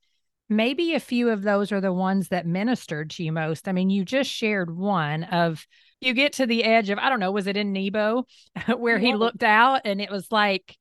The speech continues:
Speaker 1: "There it is, and I don't get to go." And I remember saying to my friend Jennifer Hand, like, "I feel like, yeah, I've been taken to the edge of the cliff and looked out many times, and God has said, 'Now I want you to turn around and walk back the other direction.'"
Speaker 2: Yeah.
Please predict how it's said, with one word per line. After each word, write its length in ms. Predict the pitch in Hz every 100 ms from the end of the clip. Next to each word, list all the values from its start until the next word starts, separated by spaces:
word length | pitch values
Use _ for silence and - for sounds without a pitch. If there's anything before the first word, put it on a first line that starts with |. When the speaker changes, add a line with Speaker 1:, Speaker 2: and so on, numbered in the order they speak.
| _
Speaker 1:
"There 240 | 196 196 226
it 80 |
is, 380 | 269 339 226 175
and 160 | 202 196
I 160 | 196
don't 180 | 220 226
get 120 | 220
to 100 | 226
go." 580 | 202 240 262 156 147 151 - _ _ _ _ _
And 100 | 269
I 40 | 370 480
remember 280 | 440 381 320
saying 300 | - 262 233
to 60 | 226
my 140 | 208
friend 220 | - 220 202
Jennifer 400 | 208 190 - 190
Hand, 600 | 196 196 180 165 160 151 175
like, 380 | 180 175 - _ _ _ -
"I 140 | 240
feel 220 | - 294
like, 300 | 311 302 - - _ _ _ _
yeah, 460 | 214 233 220 196 185
I've 120 | 196
been 160 | 208 196
taken 340 | 208 202 202
to 120 | 208
the 160 | 190 185
edge 240 | 185 180
of 60 | 185
the 100 | 180
cliff 360 | - 185 175 -
and 100 | 170
looked 200 | 170 165
out 160 | 170 180
many 260 | 175 175
times, 420 | 160 175 170 175
and 120 | 175 170
God 240 | 170 170
has 140 | 175 -
said, 220 | 185 160
'Now 180 | 170 170
I 40 |
want 180 | 180 180
you 80 | 175
to 80 |
turn 260 | 165 - 170
around 280 | 170 165 165
and 80 | 156
walk 200 | 156 165
back 200 | 143 -
the 140 | 156
other 160 | 147 143
direction.'" 640 | 147 139 - - - 202 _ _ _ _
Speaker 2:
Yeah. 120 | 196